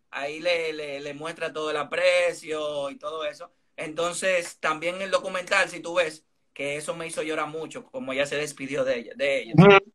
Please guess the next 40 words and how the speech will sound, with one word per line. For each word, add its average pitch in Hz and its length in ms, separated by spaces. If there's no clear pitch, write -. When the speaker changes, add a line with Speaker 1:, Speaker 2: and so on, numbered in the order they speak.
Speaker 2:
ujú. 165 460
Speaker 1:
Ya 208 160
que 208 180
grabaría 180 460
dieciséis 180 480
mil 180 160
veces 175 240
más 160 160
con 139 200
ellos. 110 300
Háblame 190 300
de 180 80
Nairobi. 143 440
Speaker 2:
Te 185 80
iba 220 140
a - 20
hacer 233 500
ese 196 240
comentario 202 380
que 180 260
tú 170 80
acabas 180 400
de 180 80
decir 170 340
ahora, 156 460
que 160 500
no 175 240
solamente 220 800
ella 185 180
gustó 185 640
en 156 100
la 156 140
serie, 160 540
no 147 180
solamente 202 540
caló 170 340
en 185 120
el 151 140
público 156 520
Nairobi. 139 440